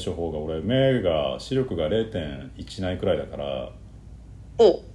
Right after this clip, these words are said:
Speaker 1: まあ、コンタクトを外して臨むと、
Speaker 2: うん。
Speaker 1: ちょっと視界がぼやけて、ちょっとだけいい。あの、相手の怒ってる顔が見えないから。
Speaker 2: <laughs> あー、なるほどね。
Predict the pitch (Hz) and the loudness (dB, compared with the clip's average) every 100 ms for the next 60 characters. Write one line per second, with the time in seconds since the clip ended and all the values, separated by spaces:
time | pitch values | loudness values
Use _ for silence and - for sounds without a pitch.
0 | - - - - 147 139 123 - 95 92 | -18 -12 -12 -6 -4 0 -2 0 -2 -2
1 | 95 98 - 104 101 104 110 127 131 76 | -4 -6 -4 -2 0 0 0 2 4 4
2 | - - - - - - - - - 185 | -2 -10 -16 -16 -18 -18 -16 -8 -2 -2
3 | 160 - 135 131 - - 98 95 92 90 | -2 -10 -10 -8 -8 -4 -2 0 0 -2
4 | - - - - - 113 110 78 - - | -4 -10 -10 -8 -2 -2 -2 -6 -10 -16
5 | - - - - - 73 - 110 110 110 | -18 -18 -18 -16 -12 -10 -4 -4 -2 0
6 | 101 - - - 76 76 80 82 67 - | 0 0 -2 -4 -6 -6 -6 -6 -8 -10
7 | 62 - - - - - - - - 427 | -12 -12 -16 -18 -18 -18 -18 -18 0 4
8 | 403 294 - 190 196 180 185 190 - 359 | 4 4 6 8 10 8 4 4 6 6
9 | - 311 269 294 139 151 131 107 127 | 8 6 4 4 4 4 4 0 -2